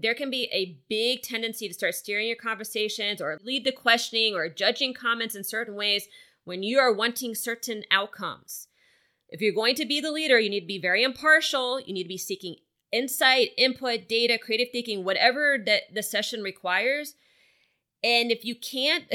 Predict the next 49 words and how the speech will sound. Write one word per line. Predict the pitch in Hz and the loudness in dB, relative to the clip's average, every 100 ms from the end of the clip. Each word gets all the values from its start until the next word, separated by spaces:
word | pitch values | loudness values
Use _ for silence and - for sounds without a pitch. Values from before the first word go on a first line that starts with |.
| 220 | -6
<laughs> | 214 175 | -6 -6
go | 247 240 | -2 2
in | 262 277 | 2 4
there | 240 226 | 4 4
and | |
honestly | 190 226 277 294 | 4 2 2 0
are | 240 | 0
feeling | 240 247 | 0 -2
like, | 233 214 - _ _ _ _ | 0 -2 -4 _ _ _ _
"I | - 226 247 247 | 2 6 6 6
already, | 233 220 208 190 | 0 -4 -6 -4
like, | 196 190 | -6 -6
know | 214 208 208 | -4 -2 0
I | 180 208 | 0 -2
wanna | 202 196 | -4 -6
go | 190 | -8
do | 190 175 | -8 -10
this," | 165 95 87 - | -8 -8 -10 -12
right? | 131 196 - | -6 -6 -2
Or, | 220 202 185 | -2 0 2
"And | 220 - | 0 4
I | 220 240 | 6 6
don't | 240 226 | 6 -2
know | 220 | -4
if | 208 | -2
I | 202 | -4
can | 208 | -4
be | 202 | -8
impartial," | 190 185 196 247 240 | -6 -8 -8 -10 -8
then | 208 185 | -8 -6
either | 233 220 | -6 -4
you | 202 247 | -4 -6
need | 285 | -2
to | 233 | -2
recuse | 196 254 247 | -4 -8 -10
yourself | 226 220 196 196 - | -8 -6 -6 -6 -6
or | 208 202 202 | -8 -4 -4
this | - 208 | -6 -10
session | - 247 240 214 196 - | -6 -6 -6 -10 -12 -10
is, | 196 190 - | -8 -8 -12
you | 190 _ | -20 _
might | - 220 | -4 -4
as | 214 | -2
well | |
not | 190 185 | -4 -4
even | 160 151 | -6 -12
do | 160 110 | -12 -14
it, | 90 - | -16 -10
right? | 170 185 | -6 -6